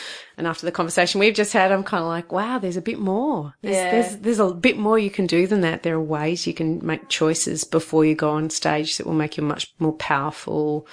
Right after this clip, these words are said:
Speaker 1: connected, exciting, you know, just create moments." And, uh, I've got some work with politicians coming up and hopefully some more corporates. And I think I'm really,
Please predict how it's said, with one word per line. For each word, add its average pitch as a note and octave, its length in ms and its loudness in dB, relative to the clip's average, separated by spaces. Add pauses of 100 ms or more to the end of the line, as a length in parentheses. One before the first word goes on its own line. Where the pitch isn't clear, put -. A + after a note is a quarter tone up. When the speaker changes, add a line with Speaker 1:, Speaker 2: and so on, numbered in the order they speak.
(520)
Speaker 1:
connected, D#3 840 2 (240)
exciting, D3 1120 2 (120)
you D#3 80 0
know, D3 300 -2 (160)
just - 240 -4
create D#3 300 0
moments." D#3 680 0 (360)
And, G#3+ 360 4 (640)
uh, F#3 100 2
I've F3 120 -2
got - 160 2
some F3+ 260 2
work F3+ 200 2
with G3+ 100 -10
politicians F#3+ 560 4
coming F#3 320 2
up E3+ 260 0 (100)
and E3+ 440 2
hopefully - 380 2
some A#3+ 220 2
more G#3+ 180 4
corporates. - 680 0
And G#3 340 2 (460)
I A3 60 2
think A3+ 100 8
I'm A3 100 6
really, G3 260 4